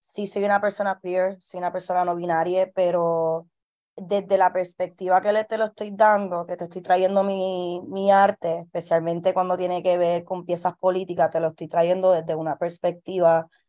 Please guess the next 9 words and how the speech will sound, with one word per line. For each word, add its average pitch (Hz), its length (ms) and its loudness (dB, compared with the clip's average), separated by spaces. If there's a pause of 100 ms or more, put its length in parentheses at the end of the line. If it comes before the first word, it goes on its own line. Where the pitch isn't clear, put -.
(300)
negra, 180 460 -2 (180)
afro, 165 520 0 (400)
porque 190 300 0
visiblemente 202 1120 4 (100)
entre 180 380 -2
todos 196 480 4
podemos 170 420 -2
canalizar, 185 680 0
podemos 170 640 -4